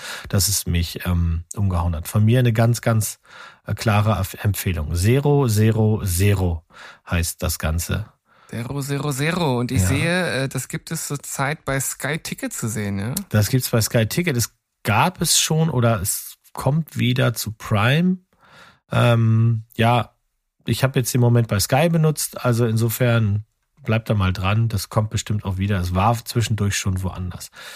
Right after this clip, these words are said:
Speaker 1: Kleiner Fun-Fact am Rande, weißt du, wofür das Zero Zero Zero steht?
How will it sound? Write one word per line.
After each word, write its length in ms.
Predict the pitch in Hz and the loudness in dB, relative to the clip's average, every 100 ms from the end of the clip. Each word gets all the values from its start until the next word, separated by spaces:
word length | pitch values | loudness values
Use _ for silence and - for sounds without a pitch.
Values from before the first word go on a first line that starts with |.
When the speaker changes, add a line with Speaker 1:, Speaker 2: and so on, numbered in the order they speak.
| - - | -18 -2
Speaker 1:
Kleiner 240 | 120 127 | 2 2
Fun-Fact 460 | 110 143 147 143 139 | 2 0 0 -2 2
am 140 | 117 | 2
Rande, 340 | 107 101 160 127 | 4 4 4 4
weißt 220 | 131 - | 2 2
du, 60 | |
wofür 260 | 127 117 139 | 0 0 0
das 140 | 127 | 0
Zero 260 | 117 131 131 | 2 2 2
Zero 280 | 123 123 120 | 2 2 2
Zero 280 | 117 123 123 | 2 2 0
steht? 320 | - 170 | -2 -4